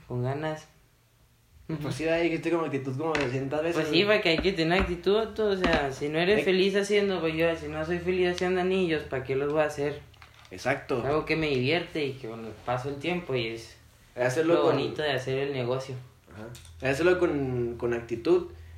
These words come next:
Speaker 2: y con, ¿cómo se llama, güey? Con
Speaker 1: Carisma.
Speaker 2: No, pendejo, ¿cómo de carisma,
Speaker 1: Entusiasmo.
Speaker 2: güey? Hacerlo con,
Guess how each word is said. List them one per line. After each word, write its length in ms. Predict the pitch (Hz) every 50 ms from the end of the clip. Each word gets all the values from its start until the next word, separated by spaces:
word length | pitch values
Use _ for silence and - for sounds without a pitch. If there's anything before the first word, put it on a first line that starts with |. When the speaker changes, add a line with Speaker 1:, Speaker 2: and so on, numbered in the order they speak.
| - - -
Speaker 2:
y 260 | 127 123 120 120 117
con, 320 | - 120 113 113 113 113 110
¿cómo 160 | 139 160 175
se 60 | 170
llama, 200 | 170 170 185 190
güey? 220 | 185 196 208 208 208 - - - - - - - - - - - - -
Con 1300 | - 101 123 123 120 120 120 120 120 117 117 117 117 117 117 113 113 113 113 110 113 110 110 107 107 107 101 -
Speaker 1:
Carisma. 360 | - 120 135 139 131 127 123 123 - - - - - - - - - - - - - 110
Speaker 2:
No, 180 | 120 135 127
pendejo, 340 | - 117 104 - - - -
¿cómo 160 | - 123 147
de 60 | 147
carisma, 140 | 123 123 113 117 120 131 143
Speaker 1:
Entusiasmo. 220 | 143 143 131 123 120
Speaker 2:
güey? 200 | 117 110 110 107 - - - 123 120 120 117 120 123 - - - - - - -
Hacerlo 640 | - 123 - 156 139 165 190 196 202 190 - - -
con, 600 | - 175 165 156 151 147 147 143 139 143 143 143